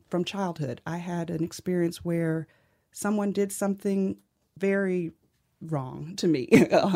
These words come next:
as a, as a child. And it's those three F's again. I assign fault to that person because they knew better. I did not forget the situation,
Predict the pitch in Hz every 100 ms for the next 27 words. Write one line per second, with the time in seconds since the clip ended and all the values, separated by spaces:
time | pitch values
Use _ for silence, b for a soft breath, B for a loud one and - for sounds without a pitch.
0 | - 170 147 143 - 139 156 156 160 147
1 | 147 - B B B B 175 170 175 170
2 | 170 - - _ _ _ _ - 156 170
3 | 170 196 208 190 185 - 156 143 135 139
4 | - - 170 175 - 190 190 196 196 190
5 | - 190 190 - 190 196 226 202 170 156
6 | 143 147 160 147 - _ - 160 160 156
7 | 151 196 240 b b b 151 147 147 -
8 | 143 - 139 139 139 - 147 151 - 151
9 | 147 147 180 185